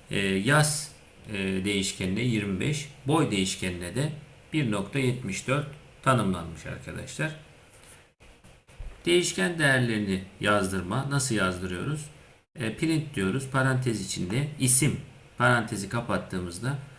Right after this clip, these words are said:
e, bunun Ahmet olarak görüntülendiğini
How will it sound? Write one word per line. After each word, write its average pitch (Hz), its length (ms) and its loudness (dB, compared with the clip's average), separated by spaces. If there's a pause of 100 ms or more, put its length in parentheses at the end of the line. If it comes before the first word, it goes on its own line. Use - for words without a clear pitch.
(340)
e, 98 40 0 (840)
bunun 127 300 0 (420)
Ahmet 123 420 0
olarak 104 440 0 (440)
görüntülendiğini 104 880 0